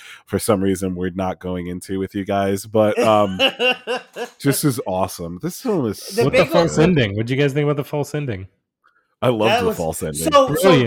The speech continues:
Speaker 2: that was the first time I realized that they were, that was the Daniels. I was like, "Who the fuck is the Daniels?" <laughs> I was like, "Oh shit."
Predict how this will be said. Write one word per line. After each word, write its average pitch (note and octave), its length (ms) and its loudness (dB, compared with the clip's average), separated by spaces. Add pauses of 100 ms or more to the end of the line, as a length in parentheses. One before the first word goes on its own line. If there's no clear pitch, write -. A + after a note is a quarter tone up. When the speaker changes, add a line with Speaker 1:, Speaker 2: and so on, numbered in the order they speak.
Speaker 2:
that D#4+ 140 0
was C4+ 140 -2
the C4 100 0
first B3+ 280 -4
time A#3+ 160 -4
I G#3+ 80 -2
realized F#3+ 640 -2
that D3+ 220 -8
they F3 140 -2
were, F3 160 -4
that E3+ 300 -10
was F3 140 -8
the D3+ 80 -12
Daniels. D3+ 560 -2
I E3 60 -8
was E3+ 100 -8
like, E3+ 140 -6
"Who G#3 120 -8
the E4+ 120 -4
fuck E4 240 -8
is G3 100 -12
the D#3+ 100 -14
Daniels?" D#3+ 720 -4 (220)
<laughs> - 220 -18
I G3 120 -2
was G3+ 120 -4
like, G3+ 180 2
"Oh B3+ 220 2
shit." A3+ 540 0